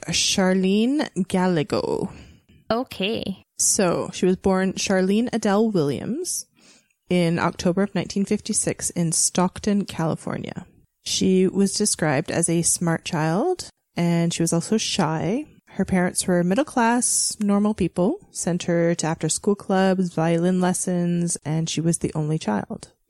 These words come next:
Speaker 2: Okay.
Speaker 1: No dramas.
Speaker 2: Yeah. Simple life.
Speaker 1: Simple life, happiness. So after graduating school, Charlene worked as a meat wrapper, which I don't think is a thing anymore. I don't know.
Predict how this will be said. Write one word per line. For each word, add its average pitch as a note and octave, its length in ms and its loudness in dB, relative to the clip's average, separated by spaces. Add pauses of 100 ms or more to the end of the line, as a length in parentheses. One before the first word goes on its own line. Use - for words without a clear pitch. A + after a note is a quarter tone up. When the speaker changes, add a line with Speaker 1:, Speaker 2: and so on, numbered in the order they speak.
(140)
Speaker 2:
Okay. E4+ 480 -4 (600)
Speaker 1:
No C#3+ 160 -2
dramas. G3+ 520 0
Speaker 2:
Yeah. G4 260 -2 (520)
Simple A#3 540 -2
life. D#4 420 -6 (180)
Speaker 1:
Simple F#4+ 680 0
life, E3+ 500 0
happiness. - 1040 -4 (100)
So F#3+ 520 2
after A#3+ 240 2
graduating C#4+ 540 2
school, F3+ 440 2
Charlene G#3 540 2
worked D#3+ 400 0
as E3+ 460 0
a E3 320 0
meat F#3 300 2
wrapper, E3 560 0 (140)
which A3 180 -6
I E4 40 -2
don't A4 160 -6
think C4 120 -2
is F#3 80 2
a E3 60 -2
thing B3 220 -4
anymore. D#3+ 420 -4 (300)
I F4 40 -8
don't F4 140 -2
know. A#3+ 240 -2